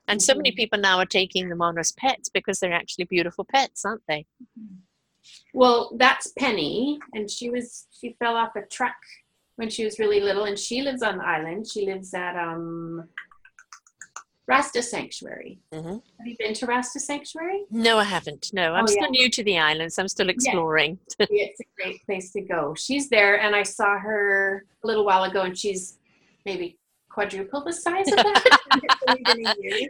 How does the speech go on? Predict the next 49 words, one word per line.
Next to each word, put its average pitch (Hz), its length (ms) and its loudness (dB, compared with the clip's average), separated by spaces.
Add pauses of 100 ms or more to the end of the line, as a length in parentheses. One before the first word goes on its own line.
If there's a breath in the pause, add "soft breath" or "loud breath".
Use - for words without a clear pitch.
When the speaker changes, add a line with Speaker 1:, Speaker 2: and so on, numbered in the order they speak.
(120)
Speaker 1:
They 247 100 4
do 359 200 2
grow, 254 420 4
Speaker 2:
<laughs> 220 40 -12
Speaker 1:
yes, 214 520 2
<laughs> 180 40 -16
Speaker 2:
Yeah. 208 80 2 (120)
Speaker 1:
yes. 170 400 -2 (840 loud breath)
And, 247 360 2 (100)
you 254 140 -2
know, 226 140 4
you, 220 220 0
you've 208 200 -8
got 208 160 4
a 202 60 -2
sea 196 280 -2
one 175 180 -4
here, 165 200 -2
which, - 200 -10
yes, 170 360 0
you 180 100 -6
know, 170 140 -4
when 175 240 -6
you 170 80 -2
look 190 180 -6
at 185 100 -8
all 175 140 -4
the 180 100 -4
netting, 180 520 -2 (600)
um, 160 640 0
uh, 165 220 2
of 175 140 -6
what's, - 500 -2
you 185 160 -2
know, 160 80 0
we, 170 140 -4
we 180 180 0
talk - 320 -2
a 175 40 -14
great 185 300 0
deal 180 200 0
about 160 320 -2
the 170 60 -16
pollution 180 460 -4
of - 120 -16
plastic 233 420 -4
in 170 80 -8
the 151 140 -4
ocean 165 400 -6